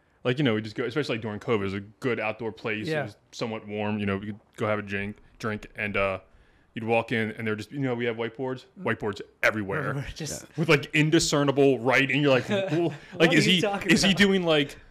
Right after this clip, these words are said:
Speaker 1: some hardcore math, or is he playing a business? And I'm like, "Wow, this, he's
Speaker 3: Yeah.
Speaker 1: really trying to figure some stuff out here." <laughs> He's working through some stuff. <laughs> Yeah.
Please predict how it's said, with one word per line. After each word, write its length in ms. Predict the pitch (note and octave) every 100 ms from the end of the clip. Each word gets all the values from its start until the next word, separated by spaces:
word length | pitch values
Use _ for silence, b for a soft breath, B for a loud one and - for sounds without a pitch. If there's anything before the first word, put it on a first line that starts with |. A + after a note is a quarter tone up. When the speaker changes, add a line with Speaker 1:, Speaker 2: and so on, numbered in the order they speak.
| -
Speaker 1:
some 220 | - E3
hardcore 640 | C#3+ - E3 D#3+ F3 D3
math, 420 | B2+ B2 D3+ F#3+ -
or 100 | D#3+
is 60 | D#3+
he 60 |
playing 280 | - D#3 D#3+
a 60 | D3+
business? 380 | C3 D3+ D3
And 120 | C#3+ C#3+
I'm 80 |
like, 180 | D3 C#3
"Wow, 380 | A#2 D#3+ B3 C3+
this, 260 | B2+ F#3 -
he's 220 | D#3 A3
Speaker 3:
Yeah. 100 | -
Speaker 1:
really 220 | C3+ F3
trying 180 | E3+ F#3+
to 60 | E3+
figure 220 | G3+ F#3+
some 120 | G3
stuff 220 | - F3+
out 240 | F#3+ A3 G3+
here." 140 | F3
<laughs> 180 | F#3 F3
He's 140 | E3+
working 280 | D3 F3+ F3
through 160 | D#3+ G3
some 160 | E3 C#3+
stuff. 400 | - C#3 - -
<laughs> 40 |
Yeah. 400 | - - B2 D#3